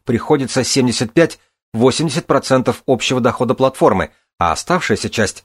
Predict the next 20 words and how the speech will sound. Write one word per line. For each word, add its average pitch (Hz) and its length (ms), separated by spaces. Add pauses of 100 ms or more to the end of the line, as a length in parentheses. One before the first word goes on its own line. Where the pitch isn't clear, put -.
(120)
на 170 220
Windows 117 500
и 127 100
другие 120 320
платформы, 98 560 (200)
которые 113 500
не 151 180
взимают 90 480
плату. - 400 (540)
Подведём 107 760
итог. - 460 (600)
Roblox 135 640
обогащает 135 680
цифровой 120 540
мир 127 240
и 135 40
позволяет 104 580
сотням 120 520
тысяч 113 340
человек 110 440